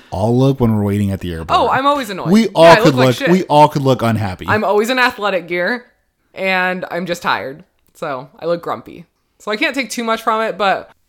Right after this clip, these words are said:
Speaker 2: my comment on that thread was, it's not that I don't want them to work, but I think they would be much happier with other people.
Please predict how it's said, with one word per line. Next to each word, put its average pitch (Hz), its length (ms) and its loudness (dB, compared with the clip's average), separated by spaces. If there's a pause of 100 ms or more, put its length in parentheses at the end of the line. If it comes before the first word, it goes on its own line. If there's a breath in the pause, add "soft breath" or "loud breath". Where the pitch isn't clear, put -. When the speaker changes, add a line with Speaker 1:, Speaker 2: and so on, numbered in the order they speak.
(260)
Speaker 2:
my 226 140 0
comment 269 440 -2
on 233 200 -4
that 196 280 -2
thread 190 380 -2
was, 156 680 -4 (440)
it's - 220 -8
not 349 240 2
that 392 100 -4
I 285 100 0
don't 175 380 -2
want 220 220 -2
them 240 160 -6
to 233 100 -2
work, 240 420 -4 (280)
but 190 120 -4
I 202 120 0
think 233 240 -8
they 240 100 0
would 226 80 -6
be 220 120 -6
much 180 260 -2
happier 185 500 0
with 156 160 -4 (100)
other 147 540 -6
people. - 680 -16